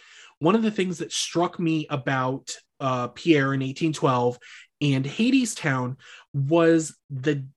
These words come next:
the concept that the staging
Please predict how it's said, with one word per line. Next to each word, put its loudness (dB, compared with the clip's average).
the -4
concept -2
that 0
the 0
staging 2